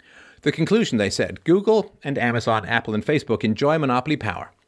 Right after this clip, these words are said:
Suggestions were made that Congress take up changes to antitrust laws that could force big tech corporations to split up their businesses into parts and make it harder to complete acquisitions, such as Google and Fitbit, as I mentioned earlier."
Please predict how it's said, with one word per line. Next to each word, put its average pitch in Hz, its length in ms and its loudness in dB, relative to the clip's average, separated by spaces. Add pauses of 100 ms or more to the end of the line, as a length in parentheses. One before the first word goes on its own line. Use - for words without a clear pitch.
(420)
Suggestions 147 540 -2
were 139 60 2
made 110 240 2
that 104 120 -8
Congress 120 360 -2
take - 260 -4
up - 160 -2
changes 139 400 -2
to - 140 -4
antitrust 110 440 -4
laws 127 280 0
that - 120 -2
could 117 140 -4
force 156 320 -2
big - 240 -2
tech 117 180 -6
corporations 107 540 -2
to 107 80 -4
split - 600 -2
up 117 220 -2 (520)
their 120 160 2
businesses 107 440 -2
into 107 140 -2
parts 95 340 -2
and 98 80 -2
make 101 200 -2
it - 80 -8
harder 139 340 0 (400)
to - 100 -2
complete 120 440 -2
acquisitions, 107 760 -4
such 90 240 -8
as 92 160 -4
Google 95 320 -4
and 85 100 -2
Fitbit, - 380 -8
as 90 140 -8
I - 20 -4
mentioned 87 440 -6
earlier." 160 340 -2